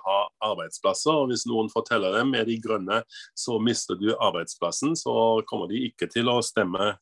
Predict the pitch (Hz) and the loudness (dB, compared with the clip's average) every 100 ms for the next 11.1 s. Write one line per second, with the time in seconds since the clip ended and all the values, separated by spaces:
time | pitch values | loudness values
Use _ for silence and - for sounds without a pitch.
0 | 101 104 107 123 - - - - - - | -2 2 2 0 -6 -12 -14 -20 -20 -20
1 | - - - 127 117 120 120 117 _ _ | -20 -20 -8 -2 0 0 -2 -8 _ _
2 | _ _ _ _ 123 156 - - - 220 | _ _ _ _ -6 -6 -4 -4 -2 -4
3 | - - 190 170 165 160 170 156 - - | -8 -6 -6 -2 -2 2 2 0 -6 -12
4 | - 139 139 143 175 208 139 - 135 185 | -8 -4 0 2 2 2 0 -4 0 0
5 | 180 170 - 170 - 175 123 98 143 151 | 0 -4 -8 -8 -2 0 2 2 -2 0
6 | 143 127 139 127 127 120 123 123 120 _ | -2 0 -2 -2 -4 -2 0 0 -4 _
7 | _ _ _ - 139 - - 143 - 127 | _ _ _ 0 0 0 0 0 6 6
8 | 175 - _ _ _ _ 131 131 131 131 | 6 2 _ _ _ _ 0 2 2 2
9 | 135 120 120 120 117 117 - 131 156 - | 0 2 2 4 2 0 -2 -2 -2 -2
10 | - 135 190 139 127 - 135 131 131 127 | 0 0 0 -2 -6 -6 -4 -2 0 -2